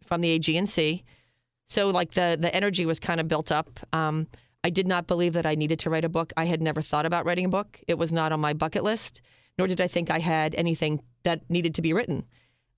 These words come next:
You know, I was a surgeon. I was doing my thing, learning about energy healing. And, um, after we had safely sent the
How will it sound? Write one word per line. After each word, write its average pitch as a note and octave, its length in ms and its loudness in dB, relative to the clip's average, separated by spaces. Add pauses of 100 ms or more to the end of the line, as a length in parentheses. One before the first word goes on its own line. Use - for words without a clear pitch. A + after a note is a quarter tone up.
(140)
You G3+ 80 0
know, F3+ 60 2
I - 20 2
was F#3 100 0
a F#3+ 40 -2
surgeon. G3+ 480 2
I E3 80 2
was E3 100 0
doing F3+ 220 2
my F3 120 0
thing, G3+ 460 0
learning D#3+ 240 0
about D#3 240 0
energy F#3 320 0
healing. F3+ 580 2 (840)
And, F3+ 500 2 (100)
um, E3 540 0 (360)
after G3+ 360 0
we F#3 160 2
had E3 420 0
safely F3+ 440 0
sent E3+ 320 -2
the D#3+ 360 0